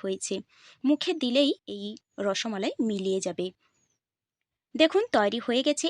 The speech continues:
এবারে ওপর থেকে আমি ছড়িয়ে দিচ্ছি কাজু আর আমন্ডের কুচি, কিন্তু এটা ডেকোরেশন করার কোনো রকম দরকার নেই, এটা নিজে থেকেই এতটা সুন্দর হয় দেখতে বা খেতে,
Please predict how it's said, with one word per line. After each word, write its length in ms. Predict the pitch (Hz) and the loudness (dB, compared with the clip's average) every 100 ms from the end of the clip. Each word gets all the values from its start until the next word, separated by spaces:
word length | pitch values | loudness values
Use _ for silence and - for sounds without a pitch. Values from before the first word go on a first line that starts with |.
| - 269 | -4 -6
এবারে 240 | 370 330 - 226 | -4 -6 -6 -6
ওপর 160 | 233 220 | -6 -6
থেকে 180 | 226 262 494 - | -4 -4 -4 -4
আমি 160 | 196 190 196 - | -6 -6 -4 -4
ছড়িয়ে 300 | 202 226 247 | -2 -4 -4
দিচ্ছি 320 | 262 - - 277 - _ _ _ _ _ _ _ | -4 -2 -2 -2 -6 _ _ _ _ _ _ _
কাজু 320 | 262 254 247 453 679 202 196 | -4 -4 -2 -4 -2 -2 -2
আর 120 | 190 - 208 | -2 -4 -2
আমন্ডের 420 | 208 269 302 262 - | 0 2 2 0 -2
কুচি, 260 | 180 180 185 - | -10 -8 -10 -6
কিন্তু 200 | 196 202 - 240 | -8 -8 -8 -2
এটা 160 | 339 302 - - - _ _ - | 0 0 -2 -16 -20 _ _ -4
ডেকোরেশন 400 | 254 320 320 381 381 | -2 0 2 2 2
করার 220 | 233 240 - 233 | 2 2 0 -8
কোনো 140 | 226 285 | -6 -4
রকম 200 | 294 254 359 208 | -2 -4 -2 -4
দরকার 280 | 196 196 190 | -4 -4 -4
নেই, 100 | 196 208 202 | -4 -6 -4
এটা 140 | 202 196 | -2 -2
নিজে 200 | 208 277 302 | -2 -2 -2
থেকেই 240 | 320 285 - 196 | -2 -4 -4 -6
এতটা 280 | - 254 277 - | -6 -4 -2 -2
সুন্দর 320 | 202 202 247 - | -4 -4 -6 -4
হয় 160 | 202 196 190 | -6 -4 -6
দেখতে 240 | - 262 285 | -4 -2 -2
বা 80 | 202 202 | -2 -6
খেতে, 280 | - 185 240 | -6 -2 -2